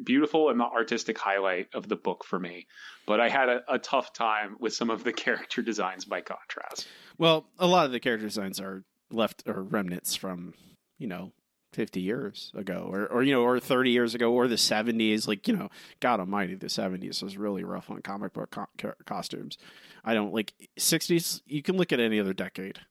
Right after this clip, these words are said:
Speaker 2: literally any other decade, except, like, the seventies and the nineties. Every other decade is
Speaker 1: Mm-hmm.
Speaker 2: completely fine. You look at the seventies and nineties, half the costumes look so absurd. Uh,
Speaker 1: <laughs>
Speaker 2: and you're like, "Why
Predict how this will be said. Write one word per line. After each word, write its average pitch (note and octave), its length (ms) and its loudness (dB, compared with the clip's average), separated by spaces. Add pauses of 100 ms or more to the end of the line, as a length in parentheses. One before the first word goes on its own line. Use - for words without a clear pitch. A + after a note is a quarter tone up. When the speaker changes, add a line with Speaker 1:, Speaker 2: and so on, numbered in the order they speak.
Speaker 2:
literally G#2+ 420 0
any C3 280 4
other G#2 160 0
decade, G2+ 340 -4
except, - 340 -4
like, C#3 200 0
the C#3+ 120 -2
seventies G3 460 2
and E3 100 2
the D3 80 4
nineties. B2 600 0 (460)
Every E3+ 280 2
other G3+ 140 2
decade G3 360 2
is G#2+ 140 4
Speaker 1:
Mm-hmm. F#2+ 160 -8
Speaker 2:
completely D3+ 460 2
fine. A2 340 -2 (280)
You C#3+ 120 2
look A#3 160 0
at C4+ 40 4
the B3+ 60 4
seventies D#3 380 2
and A#2 120 4
nineties, G#2+ 600 0 (140)
half G#3+ 280 -2
the G3 60 -6
costumes G3 680 -2
look - 320 -8 (120)
so F3+ 160 -4
absurd. C3+ 460 -2 (440)
Uh, G2 360 0 (280)
Speaker 1:
<laughs> - 300 -2
Speaker 2:
and B2+ 200 0
you're C3 140 4
like, B2+ 180 2
"Why A3+ 260 2